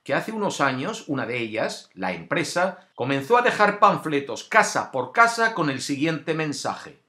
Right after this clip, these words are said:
"Por medio de la presente nos dirigimos a la población bonaverense para informarles lo siguiente.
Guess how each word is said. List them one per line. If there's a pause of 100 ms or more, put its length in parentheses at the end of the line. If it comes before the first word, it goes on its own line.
(120)
"Por
medio
de
la
presente
nos
dirigimos
a
la
población
bonaverense
para
informarles
lo
siguiente.